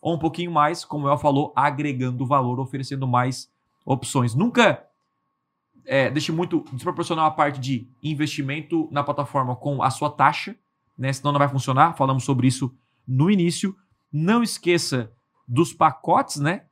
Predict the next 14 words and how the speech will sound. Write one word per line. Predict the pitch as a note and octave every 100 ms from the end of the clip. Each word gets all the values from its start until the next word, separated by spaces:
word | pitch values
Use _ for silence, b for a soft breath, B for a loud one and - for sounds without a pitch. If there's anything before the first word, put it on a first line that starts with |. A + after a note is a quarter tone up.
| _
De, | B2+ C#3
cara, | C#3 E3 C#3 A#2
baseado | C3 C#3 D3+
num | C#3+ C#3
aumento | C#3 C3+ D#3 D3
do |
investimento, | C3+ C#3+ - C#3 B2 -
eu | D#3+ E3+
ganho | C3+ C3+ C3
mais, | A#2+ D#3+ A3+
porque | - C#3 D3
requer | C3 B2+ B2+
mais | A#2 A#2 G#2+
esforço | - - - D#3 G3+ -